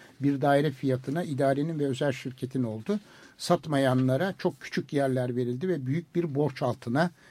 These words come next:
girdiler diye bilgi veriyor. Ama, e, gelecek programlarımızda bu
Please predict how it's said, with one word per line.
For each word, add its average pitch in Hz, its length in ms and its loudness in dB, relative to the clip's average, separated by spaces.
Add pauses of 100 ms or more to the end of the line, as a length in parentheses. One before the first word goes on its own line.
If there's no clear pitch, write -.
(140)
girdiler 123 720 0
diye 180 260 -4 (120)
bilgi 127 420 -2 (240)
veriyor. 123 360 -4 (340)
Ama, 170 300 2 (320)
e, 135 60 4 (1400)
gelecek 127 440 2
programlarımızda 123 1200 0 (320)
bu 151 280 -2